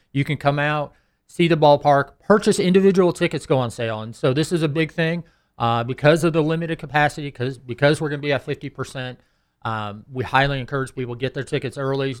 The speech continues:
and make sure that you're able to come out to the ballpark and it doesn't sell out. Uh, but individual tickets will be on sale. We're gonna have some concession samples. McGowan T V is gonna be out giving away a free T V. Uh, we're not doing the full tours of the ballpark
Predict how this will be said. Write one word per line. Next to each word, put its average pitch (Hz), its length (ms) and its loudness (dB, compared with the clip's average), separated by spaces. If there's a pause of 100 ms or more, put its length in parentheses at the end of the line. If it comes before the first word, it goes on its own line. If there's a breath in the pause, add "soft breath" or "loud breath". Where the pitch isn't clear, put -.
and 117 180 -20
make 123 160 -12
sure 131 220 -8
that 117 160 -10
you're 117 300 -10
able 143 320 -2
to 120 60 -6
come 131 160 -12
out 117 160 -12
to 123 60 -16
the 117 80 -16
ballpark 113 420 -4
and 113 120 -12
it 104 80 -16
doesn't 117 260 -8
sell 117 300 -6
out. 107 300 -6 (400)
Uh, 107 260 -6
but 110 160 -14 (100)
individual 175 460 6
tickets 165 300 -8
will 165 60 -10
be 160 120 -8
on 156 100 -8
sale. 160 320 0
We're 143 120 -4
gonna 131 160 -8
have 120 80 -12
some 117 140 -18
concession 165 580 -2
samples. 156 520 -6
McGowan 131 380 -8
T 120 200 -16
V 165 200 -6
is 170 100 -10
gonna 160 160 -12
be 156 160 -10
out 151 180 -6
giving 139 200 -4
away 123 220 -6
a 110 60 -8
free 175 260 -2
T 180 240 -10
V. 143 360 -10 (440)
Uh, 120 300 2
we're 147 100 -2
not 170 200 4
doing 190 220 4
the 175 80 -2
full 180 260 0
tours 175 400 0
of 175 60 -6
the 160 80 -10
ballpark 156 540 0